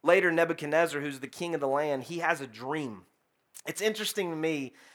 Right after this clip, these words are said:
how in the Old Testament narrative, there's so much about the dreams of people in authority that allow for God's people to be raised up. We see that in the story of Joseph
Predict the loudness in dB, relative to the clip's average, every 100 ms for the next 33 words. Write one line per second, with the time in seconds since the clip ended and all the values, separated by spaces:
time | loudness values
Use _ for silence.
0 | 4 8 8 6 4 4 2 0 -2 -2
1 | -6 -2 0 0 0 -4 0 2 4 2
2 | 0 0 0 0 -12 -10 -4 0 0 0
3 | -2 -6 -8 -12 -8 -8 -6 -6 -6 -8
4 | -6 -8 -2 2 4 4 -2 -12 _ -20
5 | -20 _ 6 6 8 10 12 10 8 2
6 | 4 6 6 4 -4 _ -2 6 10 10
7 | 8 -4 -2 -2 0 -4 -4 -4 -2 4
8 | 4 4 4 4 4 0 -8 -6 4 4
9 | 4 0 -2 -2 -2 -4 -4 0 2 0
10 | -4 -14 -20